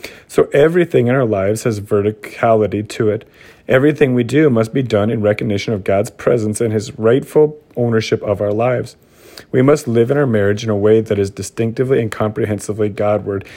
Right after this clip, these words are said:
even in the most mundane moments of life. Two,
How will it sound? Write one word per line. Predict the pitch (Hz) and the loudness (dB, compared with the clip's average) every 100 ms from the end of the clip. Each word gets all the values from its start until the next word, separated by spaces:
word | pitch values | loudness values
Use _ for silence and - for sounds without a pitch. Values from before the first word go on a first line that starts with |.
| - - | -10 -2
even | 143 147 120 | 2 2 0
in | |
the | 117 | -2
most | 113 107 - | 0 -2 -2
mundane | 113 101 107 107 113 | -4 -2 -2 -2 -2
moments | 95 101 127 | -2 -2 -2
of | 117 | 0
life. | 120 110 - _ _ _ _ - - - - _ | 0 -2 -8 _ _ _ _ -20 -20 -20 -20 _
Two, | - 123 104 | 2 4 4